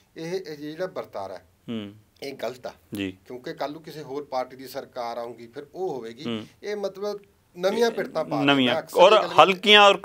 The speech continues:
Speaker 2: ਘਟੀਆ ਪਿਰਤਾਂ ਨੇ,
Speaker 1: ਹਾਂ,
Speaker 2: ਘਟੀਆ
Speaker 1: ਇਹ
Speaker 2: ਪਿਰਤ-
Speaker 1: ਪਿਰਤਾਂ ਨਹੀਂ ਪਾਉਣੀਆਂ ਚਾਹੀਦੀਆਂ। ਲੋਕਾਂ ਦੀ ਜਾਣੀ ਕਿ ਜਿਹੜੀ ਚੁਣੀ ਹੋਈ ਸਰਕਾਰ ਆ, ਲੋਕਾਂ ਨੇ ਜਿਹਨਾਂ ਨੂੰ ਫਤਵਾ ਦਿੱਤਾ, ਉਸ ਫਤਵੇ ਨੂੰ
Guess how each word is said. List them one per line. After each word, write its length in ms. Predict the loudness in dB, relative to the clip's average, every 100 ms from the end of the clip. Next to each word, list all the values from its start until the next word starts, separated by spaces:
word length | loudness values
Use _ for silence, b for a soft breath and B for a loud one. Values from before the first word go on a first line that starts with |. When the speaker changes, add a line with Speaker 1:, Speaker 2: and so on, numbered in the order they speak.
| 4
Speaker 2:
ਘਟੀਆ 240 | 8 8
ਪਿਰਤਾਂ 360 | 8 4 4 2
ਨੇ, 80 |
Speaker 1:
ਹਾਂ, 260 | 0 2 2
Speaker 2:
ਘਟੀਆ 200 | 6 6
Speaker 1:
ਇਹ 40 |
Speaker 2:
ਪਿਰਤ- 160 | 6 0
Speaker 1:
ਪਿਰਤਾਂ 300 | -8 -8 -8
ਨਹੀਂ 100 | -8
ਪਾਉਣੀਆਂ 300 | -10 -10 -10
ਚਾਹੀਦੀਆਂ। 440 | -12 -12 -4 -4
ਲੋਕਾਂ 540 | -4 -10 -14 -12 -8 -8
ਦੀ 120 | -10
ਜਾਣੀ 240 | -10 -10
ਕਿ 180 | -6 -6
ਜਿਹੜੀ 260 | -6 -10 -12 _
ਚੁਣੀ 240 | -8 -4 -4
ਹੋਈ 140 | -6
ਸਰਕਾਰ 480 | -8 -12 -8 -8 -10
ਆ, 100 | -16 _ _ _
ਲੋਕਾਂ 380 | -12 -12 -8 -8
ਨੇ 60 | -6
ਜਿਹਨਾਂ 160 | -6
ਨੂੰ 100 | -8
ਫਤਵਾ 320 | -12 -14 -12 -12
ਦਿੱਤਾ, 340 | -14 -12 -12
ਉਸ 240 | -12 -20
ਫਤਵੇ 400 | -16 -16 -14 -16
ਨੂੰ 180 | -16 -18